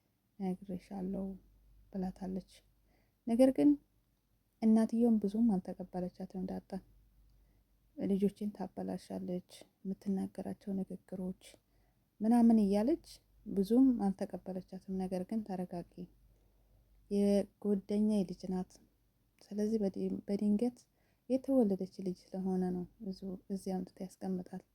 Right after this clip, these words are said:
በማለት ያው እየዋሻት ነው። ዳጣ መቼ ይሁን የደረጀ ልጅ መሆኑን የምታ-፣ የምታወቀው? ዳጣ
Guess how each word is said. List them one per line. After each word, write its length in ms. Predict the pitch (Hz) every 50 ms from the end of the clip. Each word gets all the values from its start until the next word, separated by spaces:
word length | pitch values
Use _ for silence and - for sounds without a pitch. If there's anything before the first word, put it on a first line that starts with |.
| _ _ _ _ _ -
በማለት 440 | 190 196 196 208 214 233 285 294 - _ _ _ _ _ _ _ _ _ _
ያው 140 | 202 190 185 190
እየዋሻት 600 | 180 180 180 175 180 185 - - - 202 190 -
ነው። 120 | 196 190 185 - _ _ _ _ _ _ -
ዳጣ 320 | 196 - 233 285 - - 339 311
መቼ 200 | 294 285 269 - 262
ይሁን 280 | 254 240 226 226 226 233 - _ _ _ _ _ _ _ _ _ _ _ _ _ _ _ _ _ _ _ _ _ _ _ -
የደረጀ 420 | 196 190 190 190 185 180 180 - - 185
ልጅ 180 | 190 190 185
መሆኑን 400 | 185 180 185 185 185 180 180 180
የምታ-፣ 380 | 180 180 180 180 - - 180 180
የምታወቀው? 720 | 254 208 202 202 202 - - 185 175 180 180 180 - - - _ _ _ _ _ _ _ _
ዳጣ 320 | 196 180 185 190 185 -